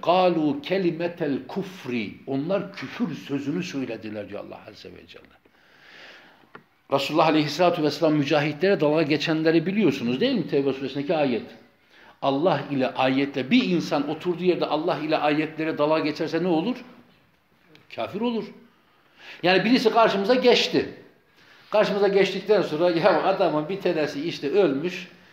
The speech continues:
Öldükten sonra işte onu götürmüşler cehenneme. Atmışlar cehenneme. Cehennemde demiş ki, "Oo, burada ne kadar curcunası varsa hepsi burada. Benim cennette ne işim var ki?" demiş.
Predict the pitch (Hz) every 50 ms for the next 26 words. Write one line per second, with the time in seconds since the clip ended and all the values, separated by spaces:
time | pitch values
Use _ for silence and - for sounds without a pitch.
0 | - - - - - - - - - 175 190 185 175 180 165 - - 190 185 165
1 | 135 - 160 165 147 151 143 160 151 147 - 170 156 151 170 165 151 143 151 165
2 | 156 - 165 160 156 143 123 - 156 151 131 120 - 165 151 151 165 160 156 156
3 | 151 147 170 185 185 185 185 - - - - - _ _ _ _ - _ _ -
4 | 180 170 - - 160 143 - - 151 143 131 127 147 151 139 156 143 135 131 131
5 | 135 156 180 180 180 - - - - - - _ _ _ _ _ _ - 165 156
6 | 170 160 165 156 151 151 147 147 143 151 156 147 139 - - 139 139 175 185 165
7 | 139 123 123 127 151 165 165 156 151 156 156 156 151 147 143 147 151 170 160 151
8 | 156 143 131 147 170 151 - - 147 131 143 139 135 - 170 175 147 - - 139
9 | 143 139 131 127 - 135 147 165 143 117 107 117 123 143 170 143 - - 101 -
10 | 120 127 117 117 127 120 117 110 101 92 - - - - - - - _ _ -
11 | 185 196 175 120 110 110 - 170 156 139 117 107 101 - - 117 131 165 175 143
12 | 123 110 - - 127 117 113 135 131 101 - - - - - - - - _ _
13 | _ _ _ _ _ _ _ _ _ _ _ _ _ _ _ - 113 113 131 135
14 | 120 101 87 - - - - - - -